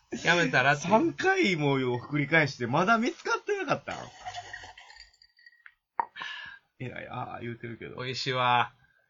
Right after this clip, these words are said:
Speaker 2: やめや、ほんま。
Speaker 1: ほんまにね。
Speaker 2: え？
Speaker 1: もう、なんか、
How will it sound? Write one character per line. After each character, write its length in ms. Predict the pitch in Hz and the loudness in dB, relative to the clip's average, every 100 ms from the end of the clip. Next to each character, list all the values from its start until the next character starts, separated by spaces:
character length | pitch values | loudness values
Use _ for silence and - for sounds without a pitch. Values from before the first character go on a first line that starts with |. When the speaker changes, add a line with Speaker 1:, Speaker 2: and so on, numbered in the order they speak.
| _ _ | _ _
Speaker 2:
や 60 | - | -16
め 100 | 147 | -12
や、 200 | 185 208 | -10 -8
ほ 80 | 170 | -10
ん 160 | 101 87 | -12 -12
ま。 180 | - - | -16 -6
Speaker 1:
ほ 120 | 131 | -4
ん 180 | 139 143 | -2 0
ま 120 | 143 | 2
に 140 | 139 143 | 2 2
ね。 520 | 160 160 156 143 - _ - | 4 8 8 6 0 _ -18
Speaker 2:
え？ 380 | 92 120 165 - _ _ _ _ _ | -6 0 0 -2 _ _ _ _ _
Speaker 1:
も 760 | 139 139 139 139 139 135 135 139 | -2 2 4 4 2 2 2 2
う、 20 | |
な 120 | 151 | 2
ん 40 | 156 | 4
か、 320 | 143 135 - | 6 6 4